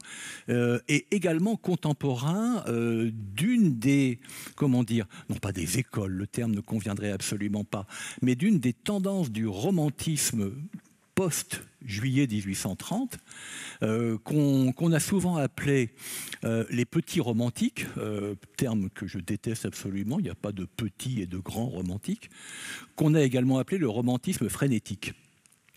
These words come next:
Et où justement la thématique de, de la folie, de l'excès, euh, va être, euh, tout à fait représentée,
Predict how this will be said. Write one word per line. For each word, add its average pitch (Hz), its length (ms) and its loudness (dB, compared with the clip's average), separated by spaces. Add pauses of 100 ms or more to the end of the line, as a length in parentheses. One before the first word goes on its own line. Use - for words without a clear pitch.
(400)
Et 113 120 2
où 165 160 4
justement 147 460 0
la 113 140 2
thématique 165 640 0
de, 101 140 -2
de 92 120 -4
la 87 140 -4
folie, 143 640 0
de 101 140 -4
l'excès, 139 880 0 (560)
euh, 104 420 0
va 110 260 -2
être, 151 440 -2
euh, 101 280 -2
tout - 220 -6
à 110 80 -2
fait - 160 -2
représentée, 120 1040 -2